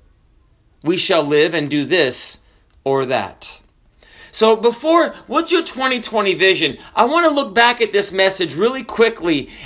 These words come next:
and kind of go over what the Lord laid on my heart in the beginning of the year. You see, God knew what was going to happen.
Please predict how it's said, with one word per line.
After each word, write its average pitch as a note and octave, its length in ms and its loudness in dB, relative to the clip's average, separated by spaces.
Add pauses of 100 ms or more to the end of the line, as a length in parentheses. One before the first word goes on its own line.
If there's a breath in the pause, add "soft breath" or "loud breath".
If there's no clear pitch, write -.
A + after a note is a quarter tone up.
and E3+ 160 -2
kind C4 240 2
of A3+ 80 -2
go A3 220 6
over G#3+ 180 0
what G3+ 240 0
the G3+ 80 0
Lord G#3+ 400 0
laid G3+ 220 2
on F#3+ 160 -2
my F#3 120 0
heart F#3+ 320 2
in F3+ 80 -6
the F#3 60 -2
beginning F#3 440 0
of E3+ 120 -6
the E3+ 80 -4
year. F3 160 0
You F3 140 -4
see, C4 180 -4
God A#3 640 2
knew G3 240 2
what G3 140 2
was E3+ 160 -4
going D#3+ 240 0
to D3 60 0
happen. A#2+ 420 -2